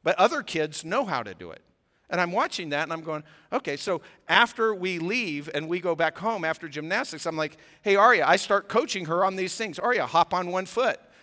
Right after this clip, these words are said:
I wanna see it right now. Keep doing it. Now hop on the other foot, 'cause that's one of the things." You know, and whatever, I can't remember the other things that they, that I could tell she had never done that. So I'm coaching her up. Does that even matter? No. Does it matter if she can hop on one foot at three years old? It does not matter.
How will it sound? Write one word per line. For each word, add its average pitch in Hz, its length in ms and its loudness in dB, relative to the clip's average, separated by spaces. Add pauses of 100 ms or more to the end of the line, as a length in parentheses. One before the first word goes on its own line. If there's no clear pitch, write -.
I 156 80 6
wanna 170 220 0
see 240 260 -4
it - 180 -6
right 175 220 0
now. 202 160 2
Keep 175 240 -6
doing 185 160 -2 (160)
it. 175 60 -8
Now 180 120 4
hop 190 280 4
on 208 100 2
the 196 100 0
other 233 140 2
foot, 127 220 -8
'cause 123 100 -10
that's 147 180 -6
one 147 160 -8
of 170 80 -10
the 170 80 -8
things." 190 380 -10 (220)
You 165 80 -6
know, 156 100 0
and 147 140 -2
whatever, 220 360 6
I 180 140 6
can't 196 220 2
remember 180 400 0
the 156 160 0
other 165 160 0
things 180 300 -6
that 147 180 -6
they, 175 100 -2 (280)
that 175 120 2
I 185 80 4
could 185 140 -4
tell 180 120 0
she 208 140 -4
had 190 80 -2
never 180 200 0
done 233 180 4
that. 156 140 0 (120)
So 226 140 2
I'm 226 100 0
coaching 220 360 -2
her 226 100 4
up. 185 120 2 (200)
Does 233 160 0
that 277 180 8
even 262 240 2
matter? 247 320 6
No. 254 560 6
Does 226 180 2
it 254 80 2
matter 302 280 6
if 247 80 -2
she 254 80 -6
can 214 100 -2
hop 233 180 6
on 247 160 2
one 240 140 0
foot 254 220 2
at 208 80 -4
three 226 140 -4
years 214 180 -4
old? 220 160 -2 (100)
It 233 100 2
does 294 220 4
not 285 220 4
matter. 269 460 2